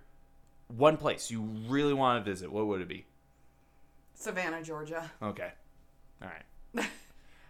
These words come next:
Speaker 1: Um, and then, uh, is there, like, a favorite, like, haunting story you know?
Speaker 2: Like, in terms of, like, something I've been through, or just
Speaker 1: Just what you've heard.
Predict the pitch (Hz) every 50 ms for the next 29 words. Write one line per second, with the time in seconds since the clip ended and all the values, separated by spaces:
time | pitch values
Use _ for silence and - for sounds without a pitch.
0 | - - - 120 127 127 127 123 127 127 127 123 123 120 120 - - 120 127 127
1 | 127 127 135 135 135 131 131 131 131 131 127 127 120 - - - - - - -
2 | - - - - 123 123 123 123 113 123 131 120 123 147 151 156 156 160 156 -
3 | 151 139 - - - - - 127 120 120 127 131 117 117 120 110 - - - -
4 | 120 117 120 120 - 123 110 92 - - - - 104 98 113 127 139 151 160 165
5 | 170 175 175 175 185 185 - - - - - - - _ - - - - - -
6 | - - - - - 240 233 233 240 214 220 262 240 208 208 208 - 180 185 180
7 | 165 - - - 214 190 185 - - 170 214 233 247 349 370 370 381 381 392 392
8 | 349 294 240 - 214 196 214 208 196 156 151 - - 220 220 - - 202 202 156
9 | 156 139 113 98 120 120 131 -